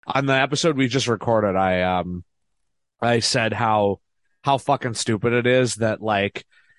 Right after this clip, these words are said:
if you're a Russian sixteen-year-old, you count as a representative of your government, but if you're a Hockey Canada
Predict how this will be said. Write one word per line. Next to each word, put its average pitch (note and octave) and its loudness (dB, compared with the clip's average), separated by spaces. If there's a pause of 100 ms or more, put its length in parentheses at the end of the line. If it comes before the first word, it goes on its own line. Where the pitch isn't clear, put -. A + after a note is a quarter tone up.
(140)
if - -4
you're B2 4
a A#2 2
Russian G#2+ 0
sixteen-year-old, A2+ 0
you G#2+ -2
count G#2 -2
as G2+ -2
a F#2+ 2
representative G2 -2
of G2 -8
your G#2 0
government, G2+ -2
but G2+ 0
if G2+ -4
you're G#2+ 0
a F#2+ 2
Hockey F#2+ -2
Canada F#2 -4